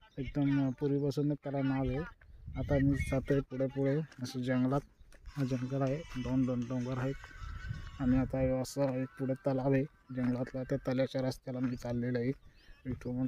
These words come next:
तिथे पोहोचल्याच्या नंतर मी तुम्हाला दाखवेनच तलाव आमचा किती मोठा आहे. आम्ही या वैलातले उतरलो.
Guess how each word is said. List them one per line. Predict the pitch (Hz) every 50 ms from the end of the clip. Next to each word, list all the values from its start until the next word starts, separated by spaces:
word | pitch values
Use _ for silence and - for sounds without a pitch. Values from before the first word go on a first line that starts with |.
| -
तिथे | - 120 - - -
पोहोचल्याच्या | 120 123 127 - - 127 131 - - 131
नंतर | 131 131 131 123 - 143
मी | 127 143 127
तुम्हाला | 143 139 135 135 151 131
दाखवेनच | - - - - - 143 143 139 135 - - - - - -
तलाव | 143 131 139 147
आमचा | 131 131 - 147 -
किती | - 139 131 151
मोठा | 147 135 113 - - 139 131
आहे. | 120 123 127 - - - - - - - - - - _ - - - - - - - - - - - - _ _ - - _ _ _ _ _ _ _ -
आम्ही | 143 135 135 135 135
या | 135
वैलातले | 131 131 131 131 139 139 - 147
उतरलो. | 151 143 131 - - 147 143 143 151